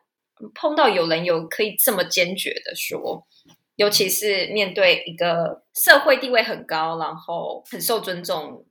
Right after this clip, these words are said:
然后又有好薪水的职业，对吧？好，那么你有计划你当初要怎么从牙医师转成瑜伽老师吗？还是你就是老娘今天就辞职了，就这样，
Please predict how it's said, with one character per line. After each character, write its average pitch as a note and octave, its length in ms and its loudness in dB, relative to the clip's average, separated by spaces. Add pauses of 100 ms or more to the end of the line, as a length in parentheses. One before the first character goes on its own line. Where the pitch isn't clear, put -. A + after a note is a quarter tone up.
(140)
然 E3 180 -8
后 E3+ 280 -4
又 F#3+ 140 -2
有 D#3+ 100 -2
好 - 120 -8
薪 - 200 -12
水 - 120 -12
的 - 80 -20
职 - 200 -16
业， - 320 -10 (420)
对 - 140 -10
吧？ - 200 -14 (480)
好， - 280 -4 (260)
那 D4+ 200 2
么 A3+ 680 2 (140)
你 G#3+ 140 -4
有 D#4+ 120 0 (100)
计 A#3+ 240 -2
划 G#3 280 4
你 E3 100 -6
当 F#3 160 -2
初 - 160 -10
要 F#3+ 140 0
怎 F3+ 140 -6
么 E3+ 120 -10
从 E3 280 -10
牙 D#3 160 0
医 E3+ 60 -4
师 F#3+ 140 -12
转 - 340 -10
成 - 420 -14
瑜 E3 120 -18
伽 D#3+ 200 -2
老 - 140 -8
师 - 240 -10
吗？ F#2 220 -12
还 - 160 2
是 D4 100 -4
你 G#3+ 80 -4
就 G3 80 -8
是 G#3 360 -8 (640)
老 F#3 160 0
娘 G3+ 160 2
今 A#3 100 0
天 B3 80 2
就 C4+ 120 2
辞 G3+ 240 0
职 F#3 200 -2
了， F3+ 80 2
就 A3+ 100 0
这 A#3+ 120 4
样， F#3 160 4